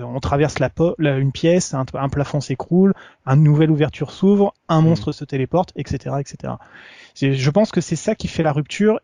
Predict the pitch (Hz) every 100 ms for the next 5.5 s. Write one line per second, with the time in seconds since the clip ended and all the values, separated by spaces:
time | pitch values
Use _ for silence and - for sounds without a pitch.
0 | - _ _ 160 165 165 160 - 196 165
1 | 131 127 131 147 175 131 - - - 135
2 | 151 135 123 - 170 143 113 120 143 147
3 | 123 - - - 147 - 156 - 175 -
4 | 143 135 185 147 - 131 147 185 147 139
5 | 139 170 143 135 175